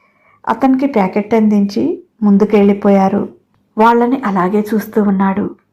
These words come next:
వాళ్ళు వార్డు దాటి బయటకు వెళ్తుంటే వెనకే పరిగెత్తుకుంటూ వెళ్ళి వర్షిని కాళ్ళు పట్టుకొని కన్నీళ్లతో "సారీ, సారీ, సారీ" అని అదే మాట చెప్తున్నాడు.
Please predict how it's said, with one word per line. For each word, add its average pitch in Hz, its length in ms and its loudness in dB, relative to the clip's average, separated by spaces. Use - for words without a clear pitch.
వాళ్ళు 240 240 2
వార్డు 202 320 0
దాటి 233 300 0
బయటకు 214 380 -2
వెళ్తుంటే 202 600 -2
వెనకే 190 380 0
పరిగెత్తుకుంటూ 240 760 -2
వెళ్ళి 220 500 0
వర్షిని 202 400 0
కాళ్ళు 196 300 -2
పట్టుకొని 196 680 -4
కన్నీళ్లతో 214 760 0
"సారీ, 208 440 0
సారీ, 233 640 -2
సారీ" 247 360 0
అని 247 340 -2
అదే 208 240 2
మాట 233 380 -2
చెప్తున్నాడు. 202 640 -2